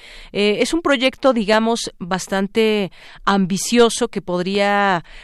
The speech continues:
traer, bueno, como su nombre lo indicaría, el Banco de, de Bienestar, pero sin, sin dejar de atender esa viabilidad en todos sentidos. ¿Cuáles serían, digamos, las,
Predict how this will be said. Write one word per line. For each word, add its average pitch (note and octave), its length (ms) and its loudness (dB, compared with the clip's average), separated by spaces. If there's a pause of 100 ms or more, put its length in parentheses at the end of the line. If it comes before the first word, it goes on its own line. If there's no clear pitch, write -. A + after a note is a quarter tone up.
(140)
traer, G3+ 420 2 (180)
bueno, F#3 240 -4
como E3 260 -8
su F#3+ 140 -6
nombre G3+ 300 0
lo G3 100 -2
indicaría, F3+ 600 -2
el F3+ 60 -6
Banco F#3 400 -4
de, E3+ 300 -4
de E3 200 -6
Bienestar, F3 600 -2
pero F3 220 -4
sin, C4+ 500 -2 (340)
sin A#3 340 -2
dejar G3+ 380 -2
de G3+ 100 -2
atender F#3 420 -2
esa F#3+ 400 -2
viabilidad F3 680 -2
en F3+ 100 -4
todos F3 300 -4
sentidos. F3 380 -4
¿Cuáles E4+ 260 2
serían, B3 320 0
digamos, A3+ 340 0
las, F#3 160 -2